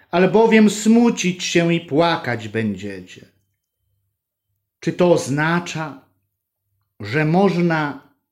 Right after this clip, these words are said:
że nie można się śmiać? Śmiech nie zawsze dowodzi radości wewnętrznej.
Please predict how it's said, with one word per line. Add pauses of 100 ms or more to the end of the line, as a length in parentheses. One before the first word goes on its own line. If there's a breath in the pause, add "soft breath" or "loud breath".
(180)
że
nie
można
się
śmiać? (1700)
Śmiech
nie
zawsze (320)
dowodzi
radości
wewnętrznej.